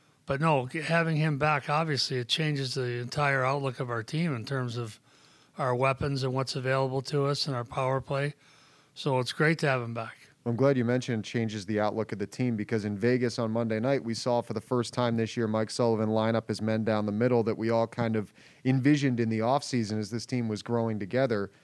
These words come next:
Speaker 2: with Sidney Crosby, Evgeny Malkin, Jeff Carter,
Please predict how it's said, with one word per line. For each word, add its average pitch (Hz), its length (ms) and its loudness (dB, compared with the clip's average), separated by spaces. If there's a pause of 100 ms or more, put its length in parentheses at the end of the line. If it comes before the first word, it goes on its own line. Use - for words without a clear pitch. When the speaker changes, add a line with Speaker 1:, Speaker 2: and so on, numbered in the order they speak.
(160)
Speaker 2:
with 107 140 -4
Sidney 117 260 0
Crosby, 110 640 -2 (200)
Evgeny 110 320 -2
Malkin, 107 460 -2
Jeff 107 260 -4
Carter, 107 440 0